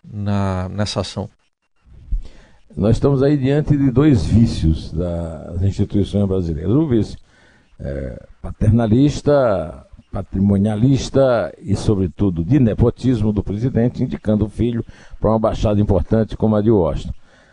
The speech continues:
Speaker 2: O governo americano já deu a, o agremã, o, o, a, tá muito, a, a qualquer momento esse, isso pode ser feito. Aí nós temos,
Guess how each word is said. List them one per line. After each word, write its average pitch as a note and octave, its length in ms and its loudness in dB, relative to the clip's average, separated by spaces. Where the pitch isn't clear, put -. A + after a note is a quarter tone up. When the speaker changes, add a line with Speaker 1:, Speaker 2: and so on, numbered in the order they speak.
Speaker 2:
O A#2 320 0
governo G#2 360 2
americano G#2+ 440 2
já G#2+ 160 4
deu G2+ 440 4
a, D2+ 180 -4
o F#2+ 360 2
agremã, G#2 800 0
o, G2+ 500 2
o, D2+ 640 0
a, - 560 -14
tá A2+ 120 -2
muito, B2 680 2
a, G#2+ 260 -4
a A2 40 -10
qualquer D3 320 2
momento C3 440 2
esse, A2+ 580 0
isso - 240 0
pode A#2 220 2
ser A2 160 2
feito. G2 200 0
Aí E3+ 80 2
nós G3+ 200 0
temos, A2+ 380 0